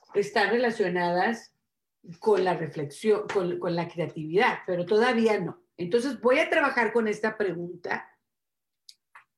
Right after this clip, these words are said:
<coughs> Voy a trabajar con esta pregunta. ¿Qué quiero recordar de este año?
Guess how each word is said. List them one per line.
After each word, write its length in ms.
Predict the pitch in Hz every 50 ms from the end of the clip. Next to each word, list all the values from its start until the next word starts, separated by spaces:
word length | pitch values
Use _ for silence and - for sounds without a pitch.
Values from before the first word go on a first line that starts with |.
| _ _
<coughs> 840 | - - - - - - - - - - - - - - - - - _ _ _ _ _ _ _ _
Voy 100 | 220 247
a 100 | 294 311
trabajar 360 | 320 311 277 233 233 240 220
con 120 | - 240 226
esta 280 | 208 - - 226 226
pregunta. 640 | - 208 175 156 165 165 165 165 - 190 220 - - _ - - - - - _ _ _ _ _ _ _ _ _ _ _ _ _ _ _ _ _ _ _ _ _ _ _ _ _ _ _ _ _ _ _ _ _ _ _ _ _ _ _ _ _ _ _
¿Qué 180 | - 254 233 -
quiero 240 | - 240 233 247
recordar 540 | 233 233 226 - - 156 147 143 143 139 143
de 80 | 151 170
este 200 | 170 - 175 165
año? 380 | 160 156 147 139 143 - _